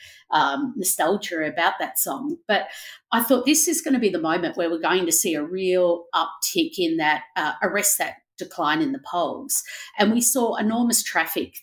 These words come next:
that week that that ad was released, a lot of free media.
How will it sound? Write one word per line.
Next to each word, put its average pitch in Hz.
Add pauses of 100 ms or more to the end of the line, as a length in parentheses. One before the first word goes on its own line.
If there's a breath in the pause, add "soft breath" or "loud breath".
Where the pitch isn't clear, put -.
that 175
week 160
that 170
that 151
ad 160
was 165
released, 151 (380 loud breath)
a 208
lot 208
of 180
free 190
media. 254